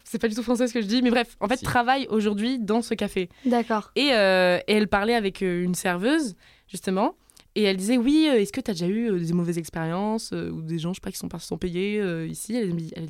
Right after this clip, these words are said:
Speaker 1: elle a dit, bah oui, euh, justement, en septembre, il y avait une grande table et il y avait des influenceurs, genre Mila, Roman et Mathia. Et en fait, ils sont partis sans payer. <laughs>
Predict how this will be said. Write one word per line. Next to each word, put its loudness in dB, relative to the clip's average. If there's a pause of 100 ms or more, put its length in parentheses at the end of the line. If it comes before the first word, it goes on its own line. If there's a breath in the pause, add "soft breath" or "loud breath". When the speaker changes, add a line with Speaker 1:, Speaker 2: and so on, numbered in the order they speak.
Speaker 1:
elle -10
a -8
dit, -8
bah -2 (280 loud breath)
oui, 0
euh, 0
justement, -2
en -2
septembre, -6 (260 loud breath)
il -2
y 0
avait -2
une -2
grande 0
table 0
et -4
il -6
y -2
avait -2
des -4
influenceurs, -2
genre -2
Mila, 2
Roman 0
et 2
Mathia. 0 (400 loud breath)
Et 4
en -2
fait, -4
ils -10
sont -6
partis -6
sans 0
payer. 2
<laughs> -8